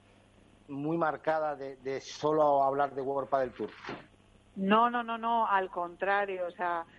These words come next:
Speaker 2: para empezar que, eh, esto lo digo honestamente, eh, sabéis que suelo decir la verdad y ser sincera, no tenemos ninguna, absolutamente ninguna línea marcada y por supuesto que cuando decimos que queremos hablar de pádel, queremos hablar de todos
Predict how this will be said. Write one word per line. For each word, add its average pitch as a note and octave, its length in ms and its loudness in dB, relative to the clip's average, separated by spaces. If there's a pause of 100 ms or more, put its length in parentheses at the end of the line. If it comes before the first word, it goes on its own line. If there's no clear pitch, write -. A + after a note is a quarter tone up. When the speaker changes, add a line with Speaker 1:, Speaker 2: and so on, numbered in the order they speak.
(240)
Speaker 2:
para G3 140 4
empezar G#3 360 0
que, C4 360 0
eh, F#3+ 420 4
esto G3+ 280 0
lo A3 120 4
digo A3 260 4
honestamente, G3 840 -4 (420)
eh, F3+ 200 2
sabéis F#3 280 2
que G3 440 2
suelo G3 200 4
decir G#3+ 280 0
la F#3 140 2
verdad F#3 380 2
y G#3+ 120 -4
ser G3 240 -2
sincera, G3+ 500 0
no G3+ 220 -4
tenemos A#3+ 300 0 (140)
ninguna, G#3+ 840 -2
absolutamente A#3+ 720 0
ninguna A3+ 380 0
línea A#3 260 2
marcada A3 680 2 (600)
y A3 500 4
por G#3+ 200 2
supuesto A#3 600 0
que A#3 340 2
cuando G3 260 0
decimos G3 360 0
que B3+ 100 -2
queremos A#3+ 280 0
hablar A3+ 280 2
de A3 100 -2
pádel, A#3 300 2
queremos A3 220 -4
hablar A3+ 280 0
de A3 160 -2
todos B3+ 540 2